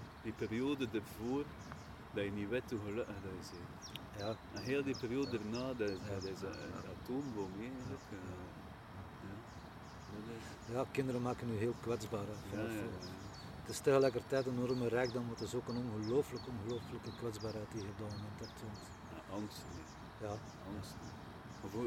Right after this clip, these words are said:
Speaker 1: voor,
Speaker 2: Ja, je
Speaker 1: voor
Speaker 2: moet
Speaker 1: mij
Speaker 2: va-
Speaker 1: is dat dus,
Speaker 2: Ja.
Speaker 1: heel die periode daarvoor scheen te zon eigenlijk veel meer dan, dan nu. En dat is wel subjectief, hoor.
Speaker 2: Ja, het is subjectief, want
Speaker 1: Ja.
Speaker 2: dat wou ik er ook aan toevoegen, want, eh,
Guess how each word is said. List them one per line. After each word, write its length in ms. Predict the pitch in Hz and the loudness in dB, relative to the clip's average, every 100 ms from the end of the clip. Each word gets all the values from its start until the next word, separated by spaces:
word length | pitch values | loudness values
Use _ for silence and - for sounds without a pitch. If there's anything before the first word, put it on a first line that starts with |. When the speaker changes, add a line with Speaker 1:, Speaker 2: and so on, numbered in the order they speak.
| 95 | 2
Speaker 1:
voor, 80 | 123 | 4
Speaker 2:
Ja, 60 | |
je 60 | 127 | 6
Speaker 1:
voor 80 | 143 | 8
Speaker 2:
moet 180 | 143 | 8
Speaker 1:
mij 140 | 156 175 | 10 10
Speaker 2:
va- 60 | |
Speaker 1:
is 80 | 175 | 10
dat 140 | 160 147 | 8 8
dus, 160 | 143 | 8
Speaker 2:
Ja. 80 | 135 117 - | 6 2 2
Speaker 1:
heel 220 | 120 160 | 4 4
die 120 | 156 143 | 4 2
periode 360 | 127 131 151 | 2 2 2
daarvoor 360 | 135 104 120 147 - | 2 2 0 0 -2
scheen 220 | - 127 117 | -2 -2 0
te 60 | - 123 | -2 0
zon 100 | 143 | 0
eigenlijk 240 | 131 110 - | 0 -2 -2
veel 180 | - 135 | 0 2
meer 220 | 120 127 127 101 | 2 -2 -2 -2
dan, 120 | 95 85 90 | -4 -6 -8
dan 100 | 92 90 | -6 -6
nu. 60 | 120 | -4
En 60 | 101 | -4
dat 80 | 95 95 | -2 -2
is 60 | 92 | -4
wel 120 | 90 - - - - - - - - | -6 -8 -8 -10 -10 -10 -10 -10 -8
subjectief, 480 | 113 104 95 - 147 - | -2 -2 -2 -4 -8 -6
hoor. 100 | 98 - - | -6 -6 -2
Speaker 2:
Ja, 220 | 131 160 151 | 8 10 10
het 100 | - | 6
is 120 | 131 | 0
subjectief, 520 | 151 135 123 - - | 4 6 6 4 2
want 160 | 143 120 | 2 0
Speaker 1:
Ja. 60 | - - | -4 0
Speaker 2:
dat 120 | 139 | 10
wou 120 | 156 165 | 12 12
ik 60 | |
er 60 | 151 | 12
ook 120 | 185 | 10
aan 160 | 156 123 | 4 2
toevoegen, 380 | 180 156 147 131 | 2 4 6 6
want, 160 | 127 - - - - - - - | 2 -2 -10 -12 -12 -12 -12 -10
eh, 80 | - | -6